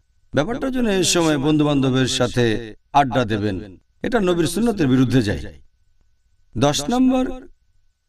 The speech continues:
কমন ভুলটা হচ্ছে, অনেক মুসলিমই মনে করেন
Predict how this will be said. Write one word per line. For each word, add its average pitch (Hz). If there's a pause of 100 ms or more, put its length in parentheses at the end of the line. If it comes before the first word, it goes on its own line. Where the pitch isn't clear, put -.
কমন 220
ভুলটা 156 (220)
হচ্ছে, 110 (320)
অনেক 294
মুসলিমই 302
মনে 175
করেন 143